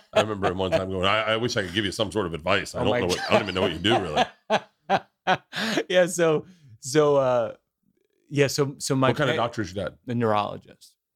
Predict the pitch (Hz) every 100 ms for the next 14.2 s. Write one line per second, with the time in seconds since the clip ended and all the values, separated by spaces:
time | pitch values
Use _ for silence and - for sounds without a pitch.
0 | - 120 107 104 98 107 101 95 - _
1 | - 107 107 101 104 - 107 107 107 _
2 | _ _ _ _ _ _ _ 123 117 101
3 | 123 110 107 _ _ _ _ _ 117 113
4 | 110 107 104 107 104 98 110 151 117 -
5 | 113 113 104 _ _ _ _ _ _ _
6 | _ - 127 - 131 - 151 143 117 -
7 | 147 135 123 - _ _ _ _ _ 98
8 | 113 147 127 143 160 156 127 127 120 131
9 | 127 - _ 117 117 113 110 104 _ _
10 | _ 117 113 104 98 98 90 _ _ _
11 | _ _ _ 120 120 113 123 120 117 143
12 | 143 139 - _ - 113 95 - 143 127
13 | 117 104 107 113 113 202 196 185 104 110
14 | 98